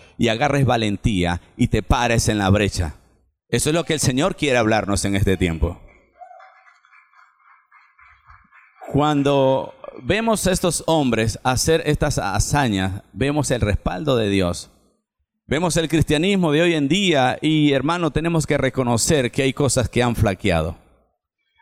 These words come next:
Ahora imagínese usted el cristianismo en el dos mil cuarenta.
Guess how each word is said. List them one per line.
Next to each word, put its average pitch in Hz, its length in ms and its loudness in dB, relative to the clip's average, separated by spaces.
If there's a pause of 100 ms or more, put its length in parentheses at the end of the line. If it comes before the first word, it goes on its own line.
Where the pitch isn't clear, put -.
(120)
Ahora 233 180 0
imagínese 214 600 2
usted 180 360 0
el 165 140 -2
cristianismo 165 640 0
en 131 140 2
el 127 80 0
dos 120 140 2
mil 135 180 0
cuarenta. 90 880 -2